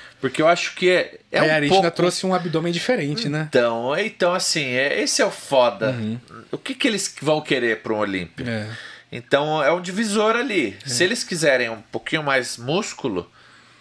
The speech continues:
Speaker 1: ela tem muita chance de ganhar.
Speaker 2: A Yarishna.
Speaker 1: Se eles buscam mais aquela, o que, é, o Brasil
Speaker 2: Uhum.
Speaker 1: trouxe.
Speaker 2: A mulherada brasileira,
Speaker 1: É, isso
Speaker 2: né?
Speaker 1: aí, o top três já, a gente já
Speaker 2: Já viu?
Speaker 1: imagina, né?
Speaker 2: Sim.
Speaker 1: Tem a Isa agora, que ganhou.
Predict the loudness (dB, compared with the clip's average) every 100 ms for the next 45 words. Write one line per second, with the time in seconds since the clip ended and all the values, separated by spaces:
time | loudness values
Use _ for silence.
0 | _ 2 2 2 -2 -8 -10 -4 -4 -2
1 | -4 -4 -2 0 -2 -4 -8 -6 -4 -6
2 | -10 -12 -16 _ _ _ -8 -4 0 2
3 | 4 4 2 0 -6 -12 -20 -2 2 2
4 | 0 -4 0 2 2 0 2 2 2 -8
5 | -16 -14 -2 2 4 4 2 2 4 4
6 | 2 2 2 0 0 2 2 2 0 -2
7 | -2 -2 0 0 0 0 0 -2 0 2
8 | 4 2 2 2 2 2 0 0 0 0
9 | 2 2 2 -2 -2 0 0 -2 -4 -2
10 | -2 0 2 2 2 0 -2 -2 -2 -2
11 | -4 -6 -6 -2 0 2 2 2 0 2
12 | 0 2 0 0 -2 -4 -2 -2 -2